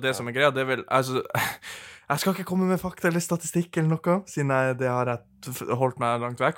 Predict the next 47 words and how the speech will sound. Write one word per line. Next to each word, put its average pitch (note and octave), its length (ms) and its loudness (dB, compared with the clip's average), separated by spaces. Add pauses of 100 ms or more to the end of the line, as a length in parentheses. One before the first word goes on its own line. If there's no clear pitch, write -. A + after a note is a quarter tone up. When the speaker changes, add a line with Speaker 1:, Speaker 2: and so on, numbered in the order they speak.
Speaker 1:
men C3 80 -2
det C3+ 140 0
er D3+ 100 2
vel A#2+ 80 -4
noe A#2 240 -2
sånn A#2+ 220 0
at A2 100 -2
man A#2 160 0
kan C3+ 320 4
bare A2+ 320 2
bli A2+ 300 0
i - 20 0
Norge A2+ 460 0 (340)
dømt A#2+ 240 2
til A#2 80 -6
tjueén A2+ 400 0
år, A#2 300 0 (1040)
for B2 180 0
å A#2 80 0
så B2 240 -2
Speaker 2:
Mm. A2+ 460 -2
Og B2+ 80 0
det - 20 2
er C3 60 0
det D3 100 2
jeg B2+ 140 2
synes A#2 160 -2
Speaker 1:
potens- G#2+ 40 0
Speaker 2:
er G#2+ 120 0
rart. A2+ 240 -2
Hvorfor B2 240 0
er C3 40 6
det G2+ 120 -4
sånn? A2+ 240 -4 (380)
Men C3 100 0
er C#3 60 6
det E3+ 100 -8
sånn F3+ 120 0
at D3+ 120 -8
hvis B2 100 -4
han D3+ 140 2
nå C3+ 160 0
skjerper - 460 2
seg G2 240 -2
og G2+ 100 0
liksom G2 280 -2
blir, G2+ 280 2